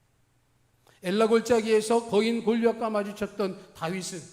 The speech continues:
그가 양의 목동으로서 제구를 가지고 있었던 물맷돌밖에 없었습니다. 그러나 그는 골리앗 앞에, 앞에 나가면서 "물맷돌을 가지고 나간다"라고 이야기하지 않았습니다. "너는 칼과 단창으로 내게 오기,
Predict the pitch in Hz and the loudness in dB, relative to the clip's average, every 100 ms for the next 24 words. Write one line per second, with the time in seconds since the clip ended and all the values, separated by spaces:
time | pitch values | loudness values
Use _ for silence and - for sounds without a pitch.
0 | - _ _ _ _ _ _ _ _ - | -20 _ _ _ _ _ _ _ _ -12
1 | 185 196 220 - - 208 147 190 208 190 | -4 -2 -4 -10 -20 -12 -8 -4 -4 -4
2 | 196 - 233 226 214 220 214 220 - - | -8 -8 -6 -4 -6 -4 -6 -6 -10 -20
3 | - 180 185 185 185 170 170 170 165 170 | -10 -6 -4 -4 -4 -6 -6 -8 -8 -10
4 | 160 - 175 170 - 170 180 196 190 190 | -12 -10 -10 -12 -16 -8 -6 -4 -4 -4
5 | 185 175 160 - 190 160 151 185 - - | -4 -4 -8 -12 -12 -12 -12 -16 -16 -20
6 | _ _ _ - 214 214 151 - - - | _ _ _ -6 -4 -2 -6 -10 -12 -4
7 | 254 269 277 247 247 247 - 247 196 233 | 0 2 2 4 4 2 -4 -8 -4 -2
8 | 202 185 202 196 202 190 - - 208 254 | -2 -2 -2 -4 -6 -10 -14 -12 -6 -4
9 | 269 269 277 269 254 254 254 214 277 285 | -4 -4 -6 -2 -2 -2 -4 -2 2 4
10 | 240 - - 226 214 208 208 190 185 185 | 4 0 -10 -8 -6 -2 -4 -2 -6 -6
11 | 180 185 - - - _ _ _ _ _ | -8 -12 -14 -20 -20 _ _ _ _ _
12 | _ _ _ 190 226 247 247 254 247 214 | _ _ _ -2 -2 -2 -4 -4 -2 -4
13 | 247 254 254 240 247 247 240 | -4 -4 -2 -4 -2 -4 -4